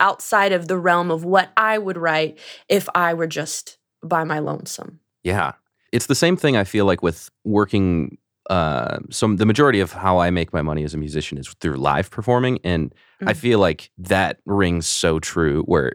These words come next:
Speaker 2: the majority of why you, like, why a person gets hired, why a gig goes well, um, you know, all of that stuff revolves around the people and how well they can hang. It
Speaker 1: Mm.
Speaker 2: is so, it's so funny how it's so not about music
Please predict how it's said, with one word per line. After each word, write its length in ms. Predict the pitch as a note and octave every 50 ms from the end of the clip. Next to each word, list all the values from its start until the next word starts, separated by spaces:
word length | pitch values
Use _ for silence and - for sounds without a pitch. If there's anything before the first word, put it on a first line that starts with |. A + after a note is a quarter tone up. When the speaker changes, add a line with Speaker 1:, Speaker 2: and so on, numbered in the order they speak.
| - _
Speaker 2:
the 220 | - E2+ F2 F#2 F#2+
majority 600 | G2 F#2 F2+ F#2 F#2 G#2+ G#2+ A#2+ C#3+ D3 C3+ -
of 220 | - F2 D#2+ D#2
why 240 | E2 D2+ D#2 D#2 F2+
you, 240 | G2 G2+ G2 F#2+ F2 - _
like, 280 | - F2+ D#2+ - - _ _ _ _ _ _
why 220 | - F2+ G#2+ C3
a 80 | C#3 B2+
person 320 | - A#2+ A#2 A2 - A2
gets 200 | G2 G2 F#2 -
hired, 400 | - - F2+ D#2 D#2 D#2 D2+ D2+ D2+ D2
why 260 | - F2+ F2+ F#2+ G2+ G#2+
a 140 | A2 G2+
gig 260 | F#2 F#2+ F#2+ E2+ E2+ D#2+
goes 300 | F2+ E2 D#2+ D#2 D2+ E2
well, 440 | D#2+ D2+ D2 C#2+ C#2+ C2+ E2 E2 - _ _ _ _ _ _ -
um, 420 | F#2+ F2+ E2+ D#2+ D2+ C#2+ D#2+ - - -
you 80 | G#2 F#2+
know, 100 | F2 -
all 260 | - - A2 A#2 B2
of 80 | G#2+
that 200 | F2 E2+ E2+ - -
stuff 280 | - - F#2 D#2+ -
revolves 440 | - E2+ E2+ E2 D#2+ D#2 D2+ D#2 D2+
around 500 | D#2+ D2+ D2 D2 C#2+ C#2+ C#2 C#2 - - - _ _ _ _ _ _ _ - _
the 80 | -
people 580 | D#2 - - - G#2+ G2 G#2+ G#2+ G#2+ G#2+ G#2+ - _ _ _ -
and 120 | E2+ D#2+
how 200 | D#2+ E2+ F2 F2
well 380 | F2 F2 E2 E2+ E2+ F2 F2 E2
they 540 | D#2+ D#2+ E2 E2 E2 D#2 D#2+ D#2+ D2+ - - _ _ _ _ _ _ -
can 140 | - C#2
hang. 480 | C#2 C#2 D2+ D2+ F2+ F#2+ G2 G#2 A2 G#2+ - _ _ _ _ _ _ _ _ -
It 300 | F#3 F#3 F#3 F3+ F#2+ E2
Speaker 1:
Mm. 40 |
Speaker 2:
is 160 | F2+ E2+ D3+ -
so, 760 | - - - - - A2 G2 G2 G2+ G#2 G#2+ G#2 G#2 G#2 -
it's 200 | - A2 G#2 G2 -
so 280 | - - A#2 G#2 A#2+
funny 340 | B2 - - F2+ F2+ G2+ G2+
how 200 | G2 G2 F#2 F2
it's 140 | E2 - -
so 260 | - - - E2+ F#2
not 300 | F2 D#2+ C#2+ C#2 D2+ D#2
about 320 | D#2+ D2+ D#2 D2+ - -
music 480 | - D2 D#2 D2+ - G2+ F2 - - _